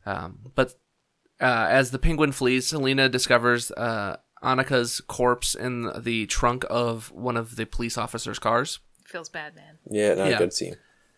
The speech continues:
Speaker 1: Uh, the cap-, the, so there, there's a big old car chase.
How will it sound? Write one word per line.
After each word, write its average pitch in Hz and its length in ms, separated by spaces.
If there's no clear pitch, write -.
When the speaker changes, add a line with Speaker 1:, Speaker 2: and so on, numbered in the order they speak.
Speaker 1:
Uh, 123 200
the 131 100
cap-, 143 400
the, 139 520
so 139 260
there, 139 280
there's 151 200
a 160 60
big 160 160
old 147 160
car 127 260
chase. 135 420